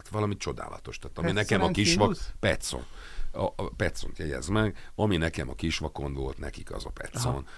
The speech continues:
Speaker 1: Egy macska meg egy öreg svéd, egy
Speaker 3: Aha.
Speaker 1: falusi kis erdei házba. Egyszerűen csodálatos, gyönyörűséges. A könyvek érdemes, de olyan, olyan részletgazdag, és tehát én is néha így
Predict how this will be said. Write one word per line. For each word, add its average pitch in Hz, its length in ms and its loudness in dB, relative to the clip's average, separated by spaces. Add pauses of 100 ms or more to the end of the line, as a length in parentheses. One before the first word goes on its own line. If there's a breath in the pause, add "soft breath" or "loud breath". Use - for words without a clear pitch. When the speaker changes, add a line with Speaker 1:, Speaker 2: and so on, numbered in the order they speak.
(100)
Speaker 1:
Egy 101 120 2
macska 90 380 2
meg 67 180 -6
egy 69 140 -2
öreg - 220 -4
svéd, - 460 -6
egy 120 120 -2
Speaker 3:
Aha. 123 80 0
Speaker 1:
falusi 62 500 -4
kis - 260 -4
erdei 55 440 -6
házba. 95 640 2 (320 loud breath)
Egyszerűen 78 440 0 (180)
csodálatos, 62 800 -2
gyönyörűséges. 64 840 -6
A - 100 -10
könyvek 76 560 2 (100)
érdemes, 71 540 -4
de - 80 -2
olyan, 82 320 2
olyan 71 200 -2
részletgazdag, 62 720 -6
és - 180 -10
tehát 73 200 -10
én 76 240 -2
is - 120 -10
néha 67 220 6
így - 140 8